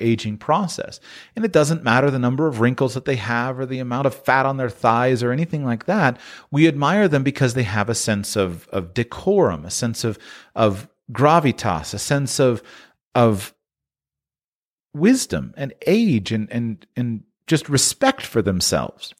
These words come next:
So back to Bill Gaither, right? I was <laughs> thinking about Madonna in comparison to Bill Gaither. And I was thinking, Bill, Bill Gaither,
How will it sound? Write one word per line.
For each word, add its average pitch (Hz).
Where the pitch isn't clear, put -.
So 165
back 175
to 151
Bill 127
Gaither, 180
right? 117
I 160
was 160
<laughs> -
thinking 151
about -
Madonna 110
in 147
comparison 135
to 113
Bill 104
Gaither. 185
And 90
I 113
was 113
thinking, 123
Bill, 196
Bill 165
Gaither, 123